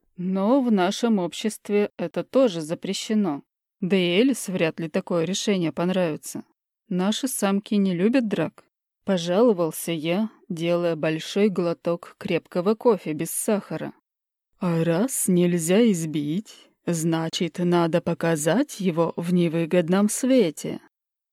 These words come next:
Посильнее плюнь в соперника при самочке", сделал очередное заманчивое предложение Леорец. "Нет, плевать — это тоже не выход". К сожалению, сам мальчишка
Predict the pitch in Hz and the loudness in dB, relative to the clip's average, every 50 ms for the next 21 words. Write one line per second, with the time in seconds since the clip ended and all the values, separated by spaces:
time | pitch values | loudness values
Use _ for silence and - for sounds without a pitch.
0 | _ _ _ - 254 262 - - - 294 277 277 269 277 269 262 254 - - 254 | _ _ _ -2 -2 -2 0 2 4 6 6 6 6 6 6 4 4 4 4 6
1 | 254 254 233 175 160 160 - - - - 185 190 190 - 196 180 170 165 160 165 | 6 6 6 4 2 0 -4 -2 2 2 2 2 2 2 0 0 0 0 0 -2
2 | 165 165 - - 170 - - 208 240 226 - - 233 208 170 160 - - - - | -2 -2 -2 -4 -4 -2 0 0 0 0 0 0 0 0 0 0 -4 -8 -10 -14
3 | - - - - - - _ _ _ _ _ _ _ _ - 180 170 165 156 147 | -14 -12 -12 -12 -12 -14 _ _ _ _ _ _ _ _ -8 -8 -8 -8 -4 -2
4 | 185 196 262 311 269 175 - - - 180 175 - - 185 170 180 160 156 185 196 | 0 0 2 2 0 -2 -2 -2 -2 -4 -2 -2 -4 -2 -2 -2 -2 -2 0 2
5 | 233 247 226 175 165 175 160 156 160 175 220 262 - - 262 247 262 262 262 262 | 4 4 4 2 2 0 0 2 2 2 2 0 0 0 2 4 6 4 4 2
6 | - - 220 196 165 180 165 170 170 147 156 165 156 156 160 160 170 180 180 185 | 0 -2 -2 0 0 0 0 0 0 -2 -2 -4 -2 -2 -2 -2 -2 -2 0 0
7 | 196 202 196 180 160 151 143 - - - - - - - _ _ _ _ _ _ | 0 0 0 0 -2 -4 -4 -6 -10 -12 -14 -16 -16 -18 _ _ _ _ _ _
8 | _ _ _ _ _ - 180 175 175 175 170 165 160 156 147 143 143 147 - _ | _ _ _ _ _ -2 0 2 2 2 4 4 2 2 0 0 -4 -6 -8 _
9 | - - - - - _ - 202 190 180 170 156 151 160 160 180 247 262 - - | -18 -20 -20 -20 -20 _ -4 -2 0 0 0 0 0 2 4 4 2 2 -2 -6
10 | - - - 185 170 160 165 160 _ - 220 214 - - 175 170 165 - 156 156 | -10 -4 -2 0 2 2 0 0 _ 2 0 2 2 2 0 0 0 0 0 2
11 | 156 156 147 151 156 151 147 - 160 156 - - - - _ _ _ _ _ _ | 2 2 0 0 -2 -2 -2 -4 -6 -8 -8 -10 -18 -20 _ _ _ _ _ _
12 | _ _ - - - 202 170 170 165 175 226 269 262 247 202 208 - - - 170 | _ _ -8 -4 -4 -2 -2 -2 0 2 4 6 6 4 4 0 -2 -2 0 2
13 | 175 202 226 220 220 220 220 - - - 190 185 - - - 190 180 170 | 4 4 6 6 4 4 2 0 -2 -2 -4 -4 -4 -6 -4 -4 -4 -4